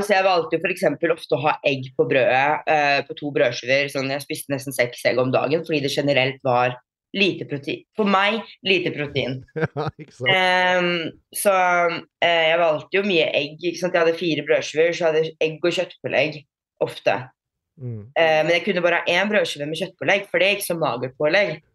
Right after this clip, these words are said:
Speaker 1: Så det er sånn,
Speaker 2: <laughs>
Speaker 1: jeg skal ikke, altså, det, det den tok som magert pålegg, da, det var syltetøy. Ehm, og hva var det? Syltetøy og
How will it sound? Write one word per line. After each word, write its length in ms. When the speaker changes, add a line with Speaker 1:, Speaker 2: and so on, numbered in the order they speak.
Speaker 1:
Så 160
det 80
er 160
sånn, 160
Speaker 2:
<laughs> 480
Speaker 1:
jeg 140
skal 80
ikke, 160
altså, 240
det, 240
det 160
den 80
tok 160
som 160
magert 320
pålegg, 240
da, 160
det 80
var 160
syltetøy. 720
Ehm, 800
og 120
hva 80
var 160
det? 60
Syltetøy 840
og 220